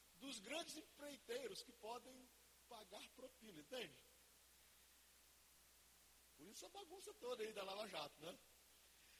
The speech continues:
Aqui ele faz a mesma coisa, ele convida gente considerada nobre, né? A, a, a elite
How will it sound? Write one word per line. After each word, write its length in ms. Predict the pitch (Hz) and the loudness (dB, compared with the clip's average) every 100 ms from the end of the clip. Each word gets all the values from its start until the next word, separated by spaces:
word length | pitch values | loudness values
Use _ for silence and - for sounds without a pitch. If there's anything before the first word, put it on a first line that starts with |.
| - - - - - - - - | -12 -12 -12 -14 -14 -14 -6 2
Aqui 340 | - - 285 339 | 2 8 10 12
ele 160 | 349 - | 10 8
faz 220 | 370 370 | 4 4
a 60 | 359 | 4
mesma 260 | 311 277 | 6 6
coisa, 360 | - 277 311 202 | 4 6 8 8
ele 140 | 254 | 2
convida 760 | - 240 214 143 175 196 240 285 | 4 4 4 2 4 6 8 8
gente 720 | 160 190 208 - 214 180 139 - - - | 8 8 8 10 12 12 8 2 -10 4
considerada 680 | 190 185 - 180 165 160 | 6 8 8 10 8 6
nobre, 640 | 156 165 156 165 233 233 170 | 8 10 12 12 10 8 6
né? 280 | 220 175 - - - | 8 6 4 -8 0
A, 100 | 151 | 4
a, 520 | 151 156 - 175 - | 6 6 6 6 10
a 80 | 175 | 8
elite 800 | 165 165 240 320 - - 170 | 8 8 10 10 10 8 8